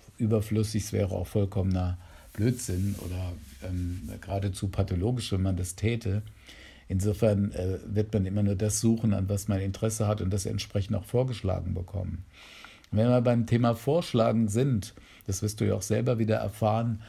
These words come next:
wenn du dich für eine Thematik interessierst, dann wird dir Ähnliches immer wieder vorgeschlagen. Und da gibt es natürlich viel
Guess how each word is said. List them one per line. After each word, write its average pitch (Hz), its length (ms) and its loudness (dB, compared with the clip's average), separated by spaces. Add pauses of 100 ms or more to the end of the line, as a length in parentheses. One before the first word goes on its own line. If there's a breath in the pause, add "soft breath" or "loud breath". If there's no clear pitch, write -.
(280 loud breath)
wenn 104 120 2
du 104 80 0
dich 107 200 -2
für 113 80 2
eine 107 140 4
Thematik 110 560 2
interessierst, 113 680 0
dann 107 160 2
wird 107 160 -2
dir 107 140 2
Ähnliches 131 580 0
immer 123 220 2
wieder 117 220 2
vorgeschlagen. 98 760 0
Und 92 60 0
da 95 80 0
gibt 117 200 -4
es 113 120 -6
natürlich 110 340 -4
viel 120 340 2